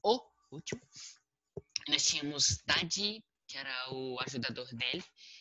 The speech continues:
Esse daqui era o imperador, ajudador, e aqui tinha um cara que era o King Wu Dezhou. E aí, esse cara,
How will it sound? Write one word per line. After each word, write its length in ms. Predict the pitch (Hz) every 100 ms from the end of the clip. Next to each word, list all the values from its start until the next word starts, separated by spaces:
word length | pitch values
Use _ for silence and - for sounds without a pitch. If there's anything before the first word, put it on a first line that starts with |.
| - _
Esse 120 | 147
daqui 200 | 143 143
era 80 | 139
o 20 |
imperador, 460 | 139 147 143 147 165
ajudador, 520 | 135 127 139 127 156
e 80 | 156
aqui 220 | 139 -
tinha 220 | 135 - 139
um 40 |
cara 220 | 135 131
que 120 | -
era 180 | 135 131
o 60 | 131
King 520 | - 139 139 135 123
Wu 480 | 127 139 151 143 131
Dezhou. 600 | 113 127 - - - - - - - - - - -
E 140 | 151 160
aí, 420 | 151 147 151 156 147 151 143
esse 200 | 143 -
cara, 480 | - 139 139 143